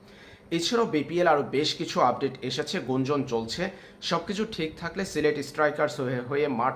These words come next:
মাতাবেন তানজিম হাসান সাকিব। সম্প্রতি সময়ে টি-,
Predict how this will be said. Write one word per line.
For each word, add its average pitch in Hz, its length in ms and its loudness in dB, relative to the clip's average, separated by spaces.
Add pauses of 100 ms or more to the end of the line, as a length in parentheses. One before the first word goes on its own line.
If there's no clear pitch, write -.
মাতাবেন 135 480 -2 (180)
তানজিম 123 400 -2
হাসান 127 340 -8
সাকিব। 135 380 -2 (380)
সম্প্রতি 180 420 2
সময়ে 156 340 4
টি-, 160 300 -2